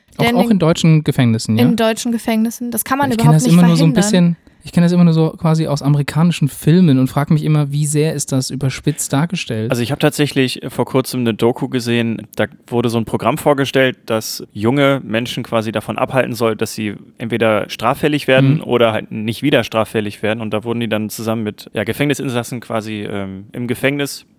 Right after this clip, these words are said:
Speaker 3: nicht eingeschlossen, aber die haben halt miteinander geredet
Speaker 1: Mhm.
Speaker 3: über die Situation, wie es so im Gefängnis ist. Und die meinten halt auch so, wenn ihr einmal drinne seid, dann kennt ihr das, ein anderes Leben nicht wirklich und kommt dann auch wieder rein.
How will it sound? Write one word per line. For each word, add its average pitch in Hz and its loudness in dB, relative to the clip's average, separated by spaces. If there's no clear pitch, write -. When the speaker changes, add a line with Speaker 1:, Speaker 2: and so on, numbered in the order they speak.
Speaker 3:
nicht 110 -14
eingeschlossen, 123 -4
aber 113 -2
die 110 -2
haben 117 -6
halt 117 -2
miteinander 117 0
geredet 135 0
Speaker 1:
Mhm. 143 2
Speaker 3:
über 113 4
die 120 -4
Situation, 117 -2
wie 117 -4
es - -8
so 120 -8
im 123 -10
Gefängnis 117 -8
ist. - -8
Und 120 -8
die 120 -2
meinten 120 -2
halt 113 0
auch 135 4
so, 117 -2
wenn 110 -2
ihr 95 0
einmal 113 0
drinne 123 -2
seid, 123 2
dann 117 -6
kennt 151 -2
ihr 127 4
das, - -4
ein 127 -8
anderes 120 -2
Leben 117 -2
nicht 110 -6
wirklich 131 -4
und 117 -10
kommt 127 -2
dann 110 -2
auch 113 -4
wieder 147 0
rein. 101 0